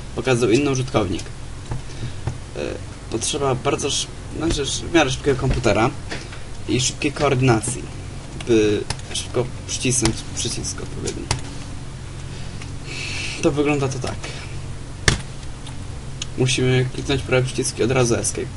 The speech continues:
prawie od razu. Zapisujemy.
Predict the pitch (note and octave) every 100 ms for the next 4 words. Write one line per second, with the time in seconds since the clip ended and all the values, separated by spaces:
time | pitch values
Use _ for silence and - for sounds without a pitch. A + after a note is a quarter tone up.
0 | - - G#2+ G2 - C2 - - - -
1 | - - - - - - - - - -
2 | B2+ C3 B2+ B2+